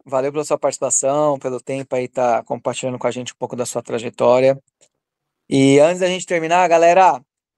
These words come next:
último episódio aí do mês de setembro, primeiro dia útil aí de outubro, vamos lançar, vamos soltar a programação de outubro, então fica ali esperto aí, vai vir só fera. O mês do professor, então vai ter algumas coisas ali que,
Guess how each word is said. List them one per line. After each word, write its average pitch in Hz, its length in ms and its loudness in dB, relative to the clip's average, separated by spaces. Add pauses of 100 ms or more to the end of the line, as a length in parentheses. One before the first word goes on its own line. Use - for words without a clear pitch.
(320)
último 214 360 0
episódio 175 500 2
aí 165 60 -4
do 160 120 -8
mês 160 140 -6
de - 40 -2
setembro, 165 840 -6 (380)
primeiro 175 360 0
dia 190 200 4
útil 185 360 -2
aí 170 60 0
de 170 80 -6
outubro, 170 300 -4
vamos 175 220 0
lançar, 170 540 2
vamos 151 260 -6
soltar 180 580 2
a 165 80 2
programação 160 760 -2
de 151 100 -4
outubro, 151 400 -4
então 156 160 -6
fica 170 240 -2
ali 160 80 -2
esperto 151 500 0
aí, 147 300 -2 (320)
vai 147 120 0
vir 165 100 -6
só 185 200 2
fera. 160 560 2 (400)
O 147 60 -16
mês 185 220 2
do 214 60 -2
professor, 185 640 2
então 185 200 -8
vai 185 100 -2
ter 180 120 0
algumas 170 320 -2
coisas 156 260 -6
ali 160 260 -2
que, 147 360 -10